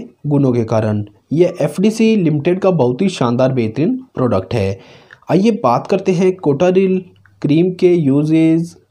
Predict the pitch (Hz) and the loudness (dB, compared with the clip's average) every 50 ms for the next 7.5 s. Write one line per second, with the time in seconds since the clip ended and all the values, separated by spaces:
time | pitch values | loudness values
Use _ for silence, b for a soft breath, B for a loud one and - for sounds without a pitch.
0 | _ _ - 131 131 127 127 147 170 165 160 170 165 - - 156 156 156 156 156 | _ _ -6 -2 -2 -2 0 2 2 2 2 2 0 0 0 0 0 0 0 -2
1 | 160 160 - - _ _ - - 127 127 139 151 156 160 160 160 165 170 - _ | -4 -6 -8 -14 _ _ -4 -2 0 2 4 4 4 2 2 0 -4 -8 -12 _
2 | _ - 143 127 127 127 135 143 151 147 160 156 160 156 156 - - - 147 147 | _ -10 -6 -4 -2 0 0 0 0 0 0 0 0 -2 -4 -6 -4 -2 -2 -2
3 | - - 151 165 185 180 - 131 127 - 180 214 285 302 - - _ _ - 160 | 0 -2 -2 -2 0 0 -2 -4 -4 -2 -2 -2 -2 -2 -6 -14 _ _ -2 0
4 | 156 147 131 131 120 110 110 110 123 110 104 104 104 - b b b b b b | 2 2 2 0 0 -2 -2 -2 -4 -4 -4 -4 -6 -6 b b b b b b
5 | b b b b b b - - - 151 156 - 240 247 269 262 254 233 180 139 | b b b b b b -10 -2 -2 -2 2 2 0 2 2 2 2 2 2 0
6 | 113 120 135 - - 202 202 208 202 202 208 - - 135 131 135 175 - 190 202 | 0 0 -2 -2 -2 -2 0 0 0 -2 -2 0 -2 -2 0 2 2 2 2 0
7 | 196 175 - 156 151 147 143 143 - 196 | -2 -4 -2 0 0 0 0 0 0 -2